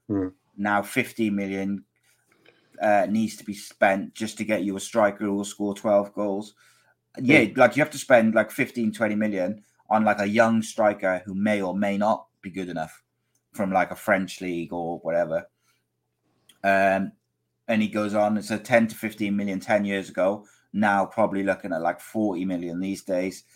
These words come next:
Speaker 2: thirty million if they're transfer listed. Um, like McTominay. McTominay's not transfer listed. Fred is transfer listed.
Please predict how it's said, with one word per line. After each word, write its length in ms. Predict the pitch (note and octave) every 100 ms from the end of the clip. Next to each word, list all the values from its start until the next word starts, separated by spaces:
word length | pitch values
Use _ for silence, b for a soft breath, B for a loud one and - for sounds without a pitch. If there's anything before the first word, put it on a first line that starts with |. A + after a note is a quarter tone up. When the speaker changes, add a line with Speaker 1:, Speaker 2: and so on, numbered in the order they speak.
| _ _
Speaker 2:
thirty 460 | - - G2+ F2+ F#2+
million 320 | F#2+ F#2+ F#2+
if 100 | E2
they're 140 | F#2
transfer 480 | F#2 - F#2 F#2 G2+
listed. 460 | F2+ F2+ - E2+ - _ _ _ _
Um, 320 | F#2 F#2 F2+
like 200 | F#2+ G#2
McTominay. 520 | F#2+ F#2+ - G#2+ G2+ F#2
McTominay's 540 | G2+ - D3+ E3 A2
not 160 | A2 G2+
transfer 360 | A#2 A#2+ -
listed. 360 | F#2+ F2 - E2+
Fred 320 | - A#2 A2+
is 140 | F2 -
transfer 380 | G2 F2+ -
listed. 420 | F2+ F2+ - G2+